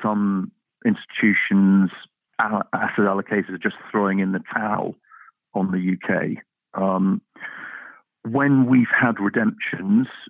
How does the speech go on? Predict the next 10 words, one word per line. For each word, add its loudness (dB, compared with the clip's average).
or 0
cash -4
outflows -2
from 0
our -2
strategies, -4
you 4
know, 8
you're 0
forced 0